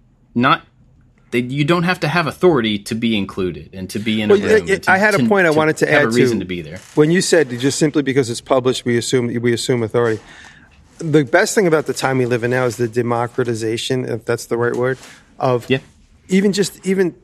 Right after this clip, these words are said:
Speaker 2: how many stupid things have we learned from TikTok by, you know, there might be, the example I'm thinking of is something you guys might have seen is somebody showing how to sew a hem.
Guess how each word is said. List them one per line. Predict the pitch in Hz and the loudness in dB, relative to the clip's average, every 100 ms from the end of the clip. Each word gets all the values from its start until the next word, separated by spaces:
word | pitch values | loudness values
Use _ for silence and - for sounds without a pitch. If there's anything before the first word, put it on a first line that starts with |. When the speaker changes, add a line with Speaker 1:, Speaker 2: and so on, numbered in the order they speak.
| - | -8
Speaker 2:
how | - 180 | -2 0
many | 185 180 | 2 0
stupid | - - 180 170 156 | -2 -6 -4 -2 -2
things | 160 139 | -2 0
have | 143 | 0
we | 135 | 0
learned | 131 135 | 0 -2
from | 127 | -4
TikTok | 117 160 - - 101 107 - | -6 -6 -6 -4 -4 -4 -4
by, | 117 113 117 - _ _ - | -2 -2 -4 -10 _ _ -2
you | 180 | 0
know, | |
there | 170 | 2
might | 190 190 | 0 -2
be, | 180 151 139 - | -2 -6 -6 -6
the | 147 143 147 131 139 | -2 -2 -2 -4 -2
example | 131 160 143 135 | 0 0 0 -2
I'm | 120 | -2
thinking | 143 - 123 | -4 -4 -4
of | 120 | -4
is | 117 | -6
something | - 117 123 | -6 -6 -4
you | 117 | -4
guys | 120 120 120 | -2 -2 -2
might | 117 | -4
have | 113 | -4
seen | - 135 123 | -6 -6 -4
is | 117 110 | -6 -6
somebody | - 131 127 | -4 -2 -2
showing | 120 - 131 123 | -4 -2 0 0
how | 120 | -2
to | 117 | -2
sew | - 139 117 | -2 -2 -2
a | |
hem. | 104 - 117 98 90 | -2 -4 -4 -4 -10